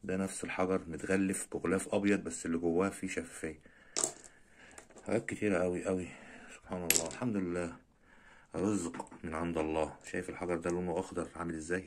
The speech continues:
أخضر زرعي، شايف؟ الحمد لله. بص اللون الحجر ده عامل ازاي، شايف؟ الحمد لله. دايمًا تقول الحمد لله في السراء والضراء. شايف لون الحجر ده عامل ازاي؟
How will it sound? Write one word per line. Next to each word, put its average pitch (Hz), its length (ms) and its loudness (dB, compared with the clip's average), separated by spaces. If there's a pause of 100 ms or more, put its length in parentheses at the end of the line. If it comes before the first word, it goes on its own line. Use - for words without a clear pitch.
أخضر 78 320 -6
زرعي، 80 420 0 (220)
شايف؟ - 300 -6 (1300)
الحمد 90 300 -6
لله. 80 380 -6 (100)
بص - 180 -6
اللون 85 280 0
الحجر 87 300 2
ده 82 140 0
عامل 85 160 0
ازاي، 90 340 -2 (520)
شايف؟ 98 420 -6 (1500)
الحمد 92 300 -2
لله. 80 420 -2 (1600)
دايمًا 113 240 10
تقول 98 260 4
الحمد 95 320 2
لله 87 220 6
في 87 60 -2
السراء 82 400 2
والضراء. 76 540 -4
شايف 104 240 0
لون 98 140 4
الحجر 92 300 2
ده 90 100 2
عامل 87 160 0
ازاي؟ 85 300 -2